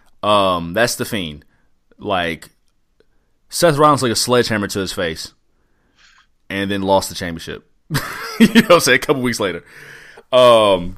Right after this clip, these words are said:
damn, that was so shitty. Um, so either The Fiend wins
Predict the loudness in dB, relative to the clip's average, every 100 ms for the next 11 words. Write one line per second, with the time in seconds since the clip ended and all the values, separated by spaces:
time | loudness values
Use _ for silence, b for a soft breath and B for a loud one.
0 | 4 6 8 8 6 2 0 0 -4 -4
1 | b b b 6 8 8 6 2 -10 -16
2 | -20 -20 -20 _ -20 _ -20 _ _ _
3 | _ _ -8 2 2 4 2 2 2 0
4 | 0 -4 -2 -2 -2 -2 0 0 0 -4
5 | -6 -8